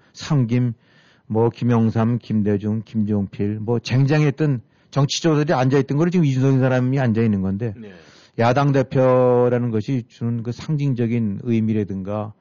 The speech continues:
Speaker 1: 막중한 책임이나 이런 것들 같은 경우는 이렇게 이런 걸 불거지게 하면 안 되죠. 그러니까
Speaker 2: 음.
Speaker 1: 일 차적인 책임은 뭐 그걸 꼭 순서를 할 거지만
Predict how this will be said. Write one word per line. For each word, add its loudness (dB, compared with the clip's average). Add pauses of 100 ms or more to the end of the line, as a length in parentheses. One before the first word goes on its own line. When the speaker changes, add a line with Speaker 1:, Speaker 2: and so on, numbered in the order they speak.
(200)
Speaker 1:
막중한 -2
책임이나 -4
이런 -2
것들 -6
같은 -8
경우는 -4 (500)
이렇게 0
이런 2
걸 0
불거지게 0
하면 -2
안 -4
되죠. -8
그러니까 -6
Speaker 2:
음. -8 (500)
Speaker 1:
일 4
차적인 2
책임은 2 (920)
뭐 0
그걸 2
꼭 -2
순서를 2 (160)
할 -6
거지만 0